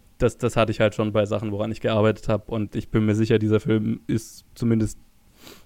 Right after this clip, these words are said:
bei Netflix, wo Netflix sich darüber Gedanken gemacht hat, dass sie den produzieren, ist bestimmt da irgendwo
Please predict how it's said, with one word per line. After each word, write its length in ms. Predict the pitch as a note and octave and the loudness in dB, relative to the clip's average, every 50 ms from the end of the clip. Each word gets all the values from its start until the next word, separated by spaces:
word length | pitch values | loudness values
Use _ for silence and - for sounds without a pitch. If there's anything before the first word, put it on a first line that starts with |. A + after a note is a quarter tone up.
| - - | -10 -4
bei 100 | - F3+ | -2 0
Netflix, 840 | G#3 A3 C3+ C#3 - - - C3+ C3 - - - - - - - - - - | 2 2 2 0 0 -2 0 0 0 0 -2 -6 -18 -18 -20 -20 -20 -14 -10
wo 120 | A#2 A2+ | -6 -4
Netflix 420 | G#2+ A2+ B2 - - - C3 A#2 - | -2 -2 -2 -2 -2 -2 -2 -2 -2
sich 120 | B2+ - | -2 0
darüber 260 | - A#2 G#2+ A#2 G#2+ A2 | 0 0 2 2 2 2
Gedanken 360 | A2 A2 G#2 G#2+ A2 - A#2+ | 2 0 0 -2 -2 -4 -4
gemacht 320 | A#2 A2 G#2+ G#2 G2+ - - | -2 -2 -2 -2 -2 -2 -2
hat, 240 | A2 G2+ - - | -4 -4 -2 -4
dass 120 | A#2+ A2 - | -6 -4 -4
sie 100 | A#2+ A2 | -2 -2
den 140 | A2 G#2+ G#2+ | -2 -2 -2
produzieren, 480 | - - A2+ G#2 G2+ - - A2 A2 | -4 -6 -6 -6 -8 -8 -8 -6 -6
ist 120 | G#2+ - - | -8 -8 -10
bestimmt 500 | - - - - B2 A2 G2 F#2+ - - - | -12 -4 0 0 2 2 0 -2 -6 -8 -4
da 240 | - G#2+ A2 A2+ A2 | -4 -4 -2 -4 -4
irgendwo 520 | - A#2+ A2+ F#3 F3+ - B2 A2+ G#2+ A2 | -4 -4 -4 -6 -6 -6 -4 -4 -4 -4